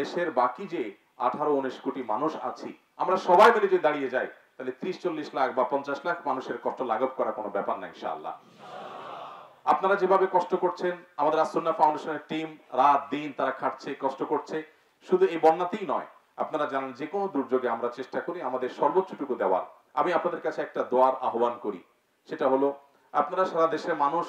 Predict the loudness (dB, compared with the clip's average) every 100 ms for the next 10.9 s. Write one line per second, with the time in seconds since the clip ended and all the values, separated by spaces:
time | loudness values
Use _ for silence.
0 | -6 -2 0 0 0 -2 -2 -6 -10 -8
1 | -4 -2 2 0 -2 -18 _ _ -2 2
2 | 4 4 2 -2 -6 -6 -8 -8 _ _
3 | _ -2 0 2 0 0 -2 -4 -2 -2
4 | 0 0 0 0 -2 -4 -2 -4 -4 -6
5 | -6 -6 -6 -10 _ _ _ -2 0 2
6 | 0 -2 -4 -2 2 6 6 6 -2 -4
7 | -8 -6 -6 -2 -2 -2 -4 -2 6 6
8 | 6 2 0 -2 -8 _ _ 0 0 0
9 | -2 -2 -4 -6 -6 -2 0 0 -4 -16
10 | _ _ _ 2 2 2 -4 -2